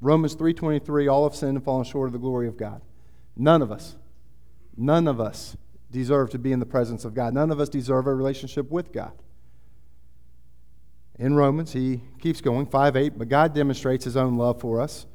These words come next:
and that while we were still sinners, while we didn't want anything to do with God, while God wasn't on our radar, while we didn't obey, while we didn't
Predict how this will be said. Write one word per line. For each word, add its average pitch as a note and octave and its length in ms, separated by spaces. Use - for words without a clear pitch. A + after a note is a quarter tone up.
and B2 100
that A#2+ 120
while C#3+ 260
we D3 100
were C#3+ 120
still D3 260
sinners, C#3+ 500
while C3 200
we C#3 80
didn't C#3+ 160
want C#3 180
anything D3 360
to C3+ 60
do C#3+ 160
with C3+ 200
God, B2+ 260
while C3 260
God C#3+ 220
wasn't D3+ 260
on D3 140
our C3+ 140
radar, C3+ 360
while C3+ 140
we C3 100
didn't D#3 240
obey, D3 540
while C3 140
we C#3 80
didn't E3 260